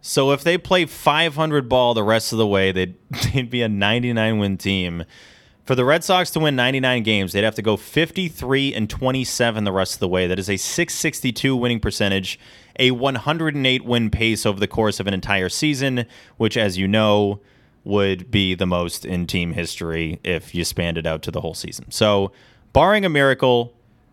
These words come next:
the division is over, which is so nuts considering it's July seventh.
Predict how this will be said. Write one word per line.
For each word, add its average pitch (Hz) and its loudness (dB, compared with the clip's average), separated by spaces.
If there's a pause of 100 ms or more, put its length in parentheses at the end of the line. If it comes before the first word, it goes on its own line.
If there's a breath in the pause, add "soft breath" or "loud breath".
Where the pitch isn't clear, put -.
(440)
the 123 2
division 123 2
is 127 2
over, 117 4
which 139 2
is 139 0
so 233 2
nuts 143 0
considering 131 0
it's 110 -2
July 104 2
seventh. 110 -2